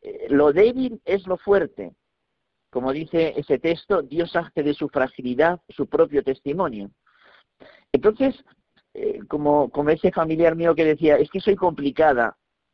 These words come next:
pero realmente lo es. Una persona que, que tiene un carácter complicado y, y, y, y ella sabe que lo, que lo tiene y sabe llevarse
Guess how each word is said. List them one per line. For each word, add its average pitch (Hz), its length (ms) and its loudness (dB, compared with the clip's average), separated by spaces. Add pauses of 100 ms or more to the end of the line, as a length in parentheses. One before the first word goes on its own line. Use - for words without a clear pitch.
(520)
pero 131 180 2
realmente 143 380 2
lo 127 120 4
es. 143 220 2 (680)
Una 131 260 -4
persona 160 340 -2
que, 143 200 -4
que 131 120 0
tiene 139 160 0
un 156 60 -6
carácter 151 360 0
complicado 131 720 0
y, 127 380 -8
y, 131 160 -8
y, 131 120 -2
y - 60 -8 (120)
ella 160 240 4
sabe 180 240 2
que 160 120 0
lo, 139 300 2
que 143 120 -2
lo 127 120 4
tiene 147 400 -4 (380)
y 127 100 0
sabe 147 320 0
llevarse 135 640 -2